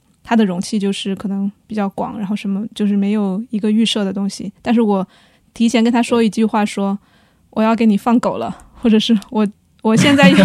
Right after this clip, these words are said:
Speaker 2: <laughs>
Speaker 1: 有一个部分很生气，但是你不要把它当成全部的我。然后说完这句话之后，后面才开始噼里啪啦乱说。前面那句话就是一个容器。
Speaker 2: 是。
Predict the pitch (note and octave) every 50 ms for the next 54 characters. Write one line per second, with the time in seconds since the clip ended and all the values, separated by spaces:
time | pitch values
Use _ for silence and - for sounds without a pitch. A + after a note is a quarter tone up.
0 | G#3+ A#3 G#3+ - - F#3 F3 - - - B3+ B3+ A#3+ A#3 B3 B3 D4 B3+ C#4+ C#4+
1 | B3+ C#4 C4+ C4+ B3+ G3+ G#3 - A#3+ A#3 A#3+ A#3+ - - C4 A#3 G#3+ A3+ A#3 A#3
2 | A3+ A#3+ A#3+ A#3 A3+ - - - _ - G#3 F3+ A3+ - A3 G#3 G#3 G3+ - G#3+
3 | A3+ A3+ A3 G#3+ - G#3 G3 G#3 B3 A3+ A3 G#3+ F#3 - - - _ - - A3+
4 | G#3+ - _ _ - - - - C4 A3+ G#3 G#3 A3+ A3 G#3+ A3+ G3+ F#3 A#3 G#3
5 | G3+ A3+ G#3+ G#3+ G3+ G3 - - F#3 F3+ - - - - F#3+ G3 - - G3 F3+
6 | - - _ _ _ _ - - G3+ G3 - G3+ F#3+ F3+ F3+ F#3+ F#3+ F#3 F#3 -
7 | - - F#3 F3+ - - - - _ _ _ _ _ _ _ _ _ _ - -
8 | - A3+ - - A3 A3 A3+ A#3 A#3 G3 G#3 - G#3+ G3 - G#3 - - G3 F#3+
9 | F#3+ F3+ - - - F#3 - - - - - - _ _ _ _ _ _ _ _
10 | _ _ _ _ _ _ _ _ _ _ _ _ _ _ _ _ _ _ _ _
11 | - - - A#2 G#2+ F#2+